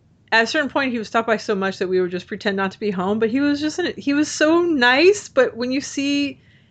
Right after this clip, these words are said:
his videos and his everything, it's very much like Gwar. It's like, it's not, well, it's not like Gwar. It's actual music. Uh, well, ish. One of those things, too. But you can hear the words.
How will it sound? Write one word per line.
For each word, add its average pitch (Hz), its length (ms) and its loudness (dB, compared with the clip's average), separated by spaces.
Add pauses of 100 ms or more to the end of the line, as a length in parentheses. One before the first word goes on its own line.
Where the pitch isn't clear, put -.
(100)
his 254 340 0
videos 269 500 4
and 226 120 2
his 220 280 0
everything, 269 420 0
it's 226 300 0 (100)
very 247 220 0
much 247 180 -4
like 196 160 -2
Gwar. 175 440 -2
It's 185 160 -8
like, 214 180 0
it's - 180 0
not, 247 340 2
well, 185 280 -2
it's - 160 -6
not 226 160 2
like 180 160 -4
Gwar. 160 200 -6
It's 185 120 0
actual 247 320 0
music. 190 420 -6 (640)
Uh, 214 500 6
well, 170 480 2
ish. 185 480 0 (120)
One 247 260 0
of 226 60 4
those 202 180 0
things, 196 220 -6
too. 160 320 -10 (240)
But - 200 -2 (200)
you 226 100 -4
can 226 160 -4
hear 220 340 0
the 226 120 -2
words. 185 580 -2